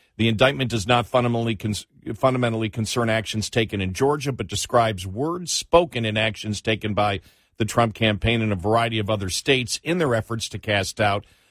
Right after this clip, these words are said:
on the twenty twenty presidential election. The indictment charges several defen-, uh, defendants with crimes merely for making statements that argued that the twenty twenty election was stolen.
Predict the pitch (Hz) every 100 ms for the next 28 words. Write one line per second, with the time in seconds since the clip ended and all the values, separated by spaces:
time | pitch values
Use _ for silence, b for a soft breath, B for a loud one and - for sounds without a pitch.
0 | b 104 104 101 104 - 104 101 98 87
1 | 113 110 98 107 101 - 107 98 98 92
2 | 95 95 127 113 104 98 - b b b
3 | 110 107 101 95 123 139 151 117 107 117
4 | 110 98 101 - 170 180 151 110 - 104
5 | 107 - 117 104 92 101 - 107 110 -
6 | 104 87 - 127 127 131 120 - b b
7 | - 110 131 185 226 233 - 165 147 156
8 | 165 156 135 120 - - - 220 - 120
9 | 104 107 - - b b 110 127 - 151
10 | 180 170 123 127 113 90 104 135 143 135
11 | - 135 127 113 120 - 120 110 101 -
12 | - 180 175 101 62